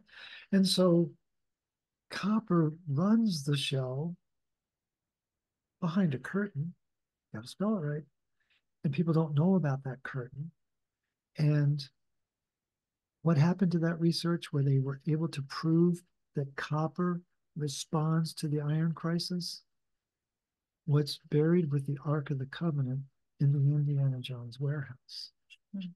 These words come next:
Speaker 1: Nobody knows about it. And I came across three articles that made reference to it. So I thought I'd better read it.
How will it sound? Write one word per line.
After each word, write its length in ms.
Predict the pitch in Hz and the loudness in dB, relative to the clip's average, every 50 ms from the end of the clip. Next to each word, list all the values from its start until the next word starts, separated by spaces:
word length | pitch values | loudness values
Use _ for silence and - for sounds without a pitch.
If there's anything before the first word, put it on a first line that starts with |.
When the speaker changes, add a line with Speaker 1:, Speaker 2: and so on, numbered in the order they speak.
| _ _ _ _ - | _ _ _ _ 0
Speaker 1:
Nobody 560 | 131 143 147 156 160 156 151 147 147 147 143 | 2 4 6 6 4 4 4 4 2 2 2
knows 460 | 147 143 139 147 160 165 165 160 139 | 2 2 2 2 0 0 -2 -2 -4
about 240 | 123 123 117 104 107 | -4 -8 -10 -14 -16
it. 1400 | - _ _ _ _ _ _ _ _ _ _ _ _ _ _ _ _ _ _ _ _ _ _ _ _ _ - - 147 | -20 _ _ _ _ _ _ _ _ _ _ _ _ _ _ _ _ _ _ _ _ _ _ _ _ _ 0 2 4
And 380 | 147 147 143 143 139 143 139 - - _ _ _ _ _ _ _ - | 4 4 4 2 2 0 -2 -6 -12 _ _ _ _ _ _ _ -8
I 80 | - 139 | -8 -6
came 240 | 139 - 196 202 208 | -2 0 2 2 2
across 380 | 196 - - 160 151 139 - - | 0 -2 -2 -2 -2 -2 -4 -4
three 220 | - 165 170 180 | 0 2 2 2
articles 600 | 170 151 160 165 165 - 170 170 170 165 - - _ _ _ - | 2 2 0 0 -2 -2 -2 0 0 -2 -4 -8 _ _ _ -8
that 220 | 151 151 156 147 | -8 -8 -4 -2
made 220 | 147 147 147 131 | 0 0 0 0
reference 520 | 123 127 131 139 139 - 190 190 190 185 - | -2 -2 -2 -2 -2 0 -2 -2 -2 -2 -4
to 200 | - 202 196 196 214 | -4 -2 -2 -2 -2
it. 80 | 226 - _ _ _ _ _ _ _ _ _ _ _ _ - | -4 -6 _ _ _ _ _ _ _ _ _ _ _ _ -8
So 140 | - 165 147 | -4 0 0
I 120 | 147 147 | 0 0
thought 280 | 139 - - 147 139 143 | -2 -2 -2 0 0 0
I'd 120 | 143 139 | 0 0
better 180 | 135 131 135 127 | 0 0 0 0
read 280 | 131 135 139 151 156 175 | 2 4 4 4 4 2
it. 120 | 185 | 0